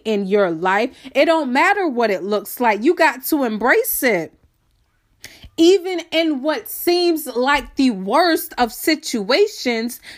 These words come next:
you got to embrace it, because it is when you ab-, embrace it and you adapt to it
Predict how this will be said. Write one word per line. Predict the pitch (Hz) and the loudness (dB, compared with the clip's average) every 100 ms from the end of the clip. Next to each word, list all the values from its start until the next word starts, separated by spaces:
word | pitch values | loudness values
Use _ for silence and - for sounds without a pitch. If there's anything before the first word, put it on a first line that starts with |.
| - | 0
you | 269 | 2
got | 294 285 - | 4 2 0
to | - 302 | -2 -2
embrace | 262 220 196 294 427 - 240 | -2 -4 0 2 2 0 0
it, | 185 151 - - | -2 -2 -12 -6
because | - 302 330 277 - | 0 4 4 2 -2
it | 359 - | -4 -2
is | 320 240 | -2 -2
when | 240 302 262 | 0 2 2
you | 294 311 - | 0 -2 -4
ab-, | 208 175 214 - | -4 -4 -8 2
embrace | 302 277 226 294 403 - 294 | 2 4 2 2 2 -2 -2
it | 247 - | -2 -2
and | 247 254 | -6 -2
you | 370 - | -4 -2
adapt | 208 180 151 214 285 466 - - | -4 -4 -4 0 2 2 0 -6
to | 269 208 185 | 0 0 2
it | 202 262 _ | 0 -2 _